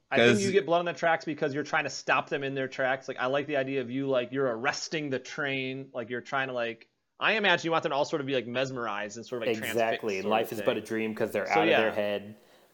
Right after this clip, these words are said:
Speaker 3: Uh,
Speaker 1: Yep. Yep, so
Speaker 3: Mm-hmm.
Speaker 1: all the themes, one trait, and your two
Speaker 3: Yep.
Speaker 1: tokens is six.
Speaker 3: Six dice.
Speaker 1: Does that make sense to everybody, right? Like,
Speaker 3: Yeah.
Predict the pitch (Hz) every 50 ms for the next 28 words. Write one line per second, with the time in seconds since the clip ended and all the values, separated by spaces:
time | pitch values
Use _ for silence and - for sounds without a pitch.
0 | _ - - 104 98 92 90 - - - - - 117 127 151 190 - - _ _
1 | _ 139 147 147 120 117 - 180 214 175 151 170 196 214 196 208 202 - 185 175
2 | 170 170 170 156 139 131 123 127 135 151 165 185 202 220 208 - - 175 143 139
3 | 135 135 139 139 - _ 135 131 127 123 120 - - - 175 170 - - 151 139
4 | 131 - 135 127 113 110 107 104 - - - 110 127 139 - - - - - -
5 | - - _ 113 104 92 92 101 92 107 101 90 85 95 - - - - - -
6 | - _ _ _ _ _ _ - 127 123 139 151 165 180 170 - - 185 175 -
7 | 175 170 170 175 160 175 175 180 175 170 175 175 185 196 202 202 - _ _ _
8 | _ - 127 117 117 117 117 - _ _ _ 107 107 143